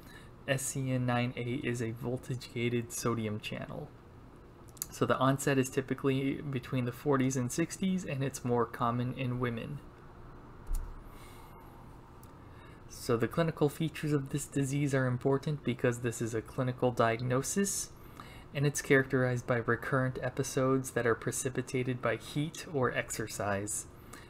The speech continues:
The distal extremities are affected,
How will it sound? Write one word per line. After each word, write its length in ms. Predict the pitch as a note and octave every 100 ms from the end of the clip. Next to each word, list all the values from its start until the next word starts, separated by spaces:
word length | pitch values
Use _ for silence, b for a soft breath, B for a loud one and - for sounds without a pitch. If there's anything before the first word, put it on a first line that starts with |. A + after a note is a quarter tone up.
| -
The 100 | B2
distal 460 | A#2 C3+ - C3 B2
extremities 680 | - - C3 C3+ C3 C3 -
are 180 | C3 B2
affected, 600 | A#2 - C3 - E3+ E3+